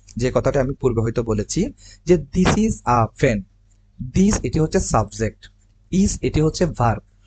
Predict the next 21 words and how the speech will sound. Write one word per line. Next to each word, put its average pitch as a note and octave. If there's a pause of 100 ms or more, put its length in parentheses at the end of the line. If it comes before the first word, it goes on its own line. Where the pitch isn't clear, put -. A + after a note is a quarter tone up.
(180)
অর্থাৎ -
ইংরেজির C#3+
রুলস D3
হলো B2+
সাবজেক্ট -
থাকতে F3+
হবে, A#2 (180)
তারপর B2
ভার্ব B2+ (100)
থাকতে -
হবে, A#2+ (240)
তারপর B2 (120)
অবজেক্ট B2
থাকতে A#2
হবে, G#2 (340)
তখন G3
একটি D3
পূর্ণ C3
কথা A#2
হবে। A#2+ (460)
আচ্ছা, A2+